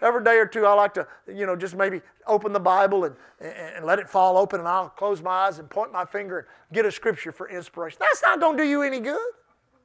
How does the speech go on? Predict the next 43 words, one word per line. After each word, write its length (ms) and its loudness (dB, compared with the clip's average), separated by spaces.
Anybody 300 4
remember 220 2
the 80 0
promise 400 0
boxes? 560 -2
They 100 0
used 160 -6
to 80 -10
sell 240 4
these 200 -6
boxes. 720 -6
You 60 -6
remember 300 0
them, 100 -8
Joanna? 480 -6
<laughs> 100 -8
They 60 -12
sell 240 4
these 140 2
boxes. 360 0
They 80 2
were 60 6
about 240 0
that 240 2
big. 140 -4
I 60 2
remember 200 -4
we 100 -4
had 120 0
a 40 -6
bunch 280 -4
of 80 -14
them 100 -14
around 220 -8
our 160 -4
house. 180 -10
My 80 -8
mom 220 -8
would 80 -4
always 260 0
buy 220 -2
promise 400 -4
boxes. 440 -12